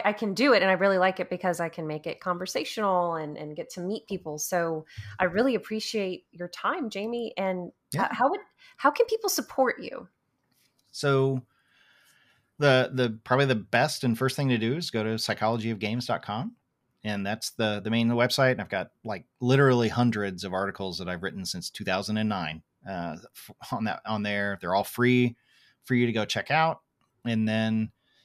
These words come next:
Speaker 2: if you just wanted to do that to support me, to, like, go visit the website and read some of the articles and maybe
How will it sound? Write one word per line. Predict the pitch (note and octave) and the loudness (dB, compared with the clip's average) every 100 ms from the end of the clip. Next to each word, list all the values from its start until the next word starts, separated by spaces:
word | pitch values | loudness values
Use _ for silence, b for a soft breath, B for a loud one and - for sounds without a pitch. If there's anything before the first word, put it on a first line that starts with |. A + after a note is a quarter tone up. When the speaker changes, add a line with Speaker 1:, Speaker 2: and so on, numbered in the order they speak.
| _ | _
Speaker 2:
if | B2 A2+ | -4 0
you | |
just | A2+ C#3 F3 | 0 2 4
wanted | D#3+ D3+ | 4 2
to | C#3 | 2
do | D3 | 2
that | C3 G#2+ D#2+ _ | 4 4 2 _
to | - | -8
support | G2+ - A#2 G2 | -8 -4 -4 -2
me, | G2+ | -4
to, | F2+ G2 | -6 -8
like, | F#2+ E2 | -8 -4
go | A2 | 0
visit | A#2+ B2 | 0 0
the | A#2 | 0
website | A#2 A2+ A2+ G#2+ G2 | 0 2 2 0 -2
and | G2 | -6
read | F#2+ A2 | -4 -4
some | B2 | 0
of | A2 | 0
the | |
articles | G#2 G#2 G2+ G#2+ G#2 F#2 | 0 -2 -4 -6 -6 -6
and | F2+ F2 F2 F2 | -6 -6 -8 -12
maybe | G#2 F#2+ F#2 | -14 -12 -14